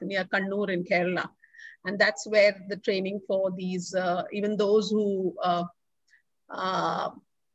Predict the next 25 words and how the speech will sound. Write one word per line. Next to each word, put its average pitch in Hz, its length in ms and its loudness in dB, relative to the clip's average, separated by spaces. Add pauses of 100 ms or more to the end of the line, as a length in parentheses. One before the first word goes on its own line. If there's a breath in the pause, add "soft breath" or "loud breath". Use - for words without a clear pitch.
(720)
join 208 560 2
through 196 320 -4
the, 185 320 -4
I 190 140 0
mean, 190 160 0
tho-, 220 240 8
those 220 420 6
who 254 100 0
join 233 400 4
for 277 120 2
the 247 100 0
technical 196 680 -4
training 196 540 -2
in 240 440 2 (100)
the 185 180 -2
Indian 185 220 0
Navy, 185 520 0
they 202 120 2
all 226 520 6
get 220 180 0 (100)
trained 196 440 -4 (100)
at 196 220 2 (120)
Naval 175 320 -2
Academy, - 560 -6
Erimala. - 360 -10